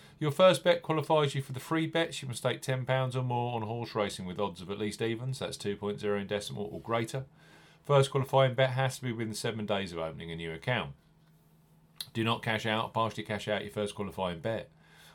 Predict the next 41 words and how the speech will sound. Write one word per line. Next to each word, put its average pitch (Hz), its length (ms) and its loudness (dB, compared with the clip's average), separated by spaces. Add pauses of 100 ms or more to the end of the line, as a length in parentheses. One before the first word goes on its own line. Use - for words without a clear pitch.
On 113 100 -8
placement 143 400 2
of 107 80 -6
your 110 100 -4
qualifying 104 500 -2
bet, 101 260 -2
BetVictor 104 400 -4
will 101 100 -4
credit 107 260 -4
your 101 100 -8
account 95 300 -6
with 98 140 -8
a 90 140 -4
ten 95 240 -6
pound 92 280 -8
free 95 200 -8
bet 110 260 -4
any 90 160 -6
horse 85 300 -10
racing 95 300 -6
market, 98 380 -6
a 101 80 -4
ten 110 300 -4
pound 110 260 -4
free 107 220 -2
bet 113 240 -4
any 110 180 -4
length 117 240 -4
in 131 140 -4
the 123 100 -2
odds 139 220 -2
market, 85 500 -4 (480)
a 180 100 0
ten 196 280 0
pound 180 300 4
free 175 240 0
bet 180 280 2
any 123 240 0
daily 107 520 2
racing 92 500 -6
specials 78 480 -8